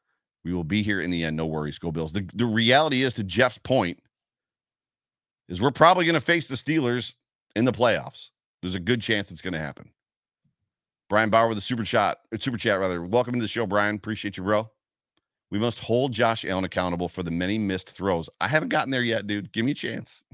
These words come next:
<laughs> As much as Daboll had a horrible game plan and made no adjustments,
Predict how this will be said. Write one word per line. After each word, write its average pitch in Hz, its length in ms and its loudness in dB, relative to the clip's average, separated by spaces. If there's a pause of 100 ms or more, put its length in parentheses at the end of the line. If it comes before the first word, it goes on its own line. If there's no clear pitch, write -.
(480)
<laughs> - 920 -10
As 101 160 -4
much 139 200 4
as 131 100 -2
Daboll 131 300 2
had 120 140 2
a 110 60 2
horrible 120 300 2
game 117 240 0
plan 107 240 0
and 107 60 0
made 104 180 0
no 104 120 0
adjustments, 98 720 -2